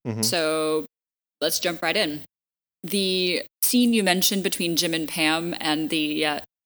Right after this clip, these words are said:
Speaker 2: the blue striped shirt, I always thought was really funny because all Jim wears are blue shirts or white shirts. <laughs> So it's like, "Oh, this blue shirt,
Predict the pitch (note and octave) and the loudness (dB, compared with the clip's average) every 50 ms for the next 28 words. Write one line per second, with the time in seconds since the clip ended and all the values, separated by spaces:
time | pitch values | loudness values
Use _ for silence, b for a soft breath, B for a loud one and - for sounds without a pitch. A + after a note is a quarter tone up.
0 | _ - F3 D3 A#2+ E3+ F3 F3+ F3 F3+ E3+ - - - F3 D#3 E3+ - - - | _ -2 -2 -2 0 -2 0 0 0 0 2 0 0 2 2 0 0 0 0 -2
1 | - - D#3 E3 F3 - - _ _ _ _ _ _ _ _ _ _ _ A#3 C4+ | 0 2 2 0 0 0 -6 _ _ _ _ _ _ _ _ _ _ _ 4 6
2 | C#4 D4 C4+ B3+ A#3+ - A3 - - F#3+ - - D#3 D#3+ E3+ D#3+ - D3+ D#3 E3+ | 6 6 6 4 4 4 2 2 2 0 0 0 2 0 0 0 0 -4 -2 -2
3 | F#3 F#3 - F3+ - F#3 E3+ - - - F#3 F#3 G3+ A#3 B3 G#3+ G#3 A3+ A3+ A3+ | -2 -2 -2 -2 -2 -2 -4 -2 2 4 4 6 6 4 4 4 6 6 6 6
4 | A3 G3 F3 E3+ D#3+ D#3+ E3+ F#3 G3+ G3 G#3 - E3+ D#3+ - E3 E3 D#3+ E3 - | 4 4 4 4 4 4 6 4 4 4 4 2 0 0 0 -2 0 0 2 2
5 | - D3+ D3 D#3 - - - - - - F3 E3 D#3+ D3 - D#3+ D#3 - E3+ - | 2 2 0 0 0 2 0 0 0 2 0 2 2 2 2 0 0 2 2 2
6 | - D#3+ D#3 F3 F#3 - G3 B3 - F5 - - - - - - - D#4 C4+ - | 2 2 2 2 2 4 4 4 4 2 -6 -10 -2 -2 -2 4 4 4 4 6
7 | - - C4+ C4+ - D4 C#4 - - - - - B B B B B B B _ | 6 6 6 6 6 4 2 4 -2 -8 -12 -12 B B B B B B B _
8 | _ _ _ _ _ _ _ _ _ _ _ - C#4 D4 D4+ C#4+ C4 A3 A3+ A3+ | _ _ _ _ _ _ _ _ _ _ _ 4 4 6 6 6 6 6 4 4
9 | - - A#3 B3 B3+ A#3+ - - A#3+ G#3 G#3+ A3+ A3+ - | 4 2 2 4 4 6 4 4 4 4 4 4 2 0